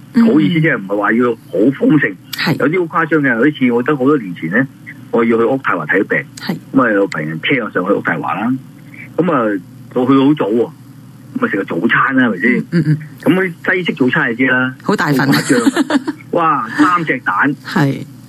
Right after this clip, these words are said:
Speaker 2: 哇，麵包唔使講啦。
Speaker 1: 嗯。
Speaker 2: 哇，我話點食啊？嗱，但係咁喎，佢呢個人全部都咁做喎。
Speaker 1: 係。
Speaker 2: 啲，啲，啲外人，即係嗰啲主流人士咧，
Speaker 1: 係，冇錯。
Speaker 2: 冇濕碎嘅喎。
Speaker 1: 係啊，西方人士佢哋係咁先至呢個足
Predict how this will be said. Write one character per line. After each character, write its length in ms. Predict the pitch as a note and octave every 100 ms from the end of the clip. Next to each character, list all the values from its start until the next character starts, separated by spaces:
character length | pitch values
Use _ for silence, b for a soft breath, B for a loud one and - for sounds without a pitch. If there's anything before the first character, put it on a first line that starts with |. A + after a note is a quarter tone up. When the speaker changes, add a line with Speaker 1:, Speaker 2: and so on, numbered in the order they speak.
| -
Speaker 2:
哇， 380 | - D3 C#3 B2+
麵 180 | B2 B2
包 140 | F#3 D3+
唔 60 |
使 120 | B2+ C#3+
講 160 | B2+
啦。 160 | C#3+ D3 -
Speaker 1:
嗯。 140 | F#3+ E3
Speaker 2:
哇， 120 | -
我 80 | G#2+
話 80 | G#2+
點 180 | G#2+ -
食 80 |
啊？ 400 | G2 G2 - - - - -
嗱， 160 | - - -
但 120 | C3+
係 60 | D3
咁 80 |
喎， 180 | F#3+ D3+ - - -
佢 160 | C#3+
呢 60 | G3
個 120 | F#3+
人 180 | B2+ E2+
全 180 | - G2
部 140 | G#2
都 100 | A#2
咁 80 | C3+
做 120 | A#2+
喎。 240 | F2+ F#2 - - -
Speaker 1:
係。 200 | - D3 C#3+ D3+ D3+
Speaker 2:
啲， 160 | F3+ F3+
啲， 300 | E3+ F3 D#3+
啲 240 | F3 D#3 A2
外 80 | G2+
人， 160 | D3 -
即 60 | D3+
係 60 | C3+
嗰 60 |
啲 180 | D3+ D3 C3+
主 60 |
流 160 | B2+ F#2
人 160 | E2+ -
士 100 | F#2+
咧， 100 | A#2
Speaker 1:
係， 280 | - G3+ D3+
冇 140 | D#3+
錯。 220 | E3+ D3
Speaker 2:
冇 100 | E3
濕 120 | E3+ E3
碎 120 | D3
嘅 140 | C3+
喎。 160 | C3 B2+
Speaker 1:
係 220 | - C4+
啊， 100 | D#4
西 100 | D4+
方 120 | F#4 E4
人 100 | D#3
士 80 | F3
佢 40 |
哋 200 | G3 F3
係 60 | F3
咁 200 | G#3 B3+
先 200 | - D4
至 100 | B3 G#3+
呢 120 | B3+
個 120 | C4
足 140 | B3+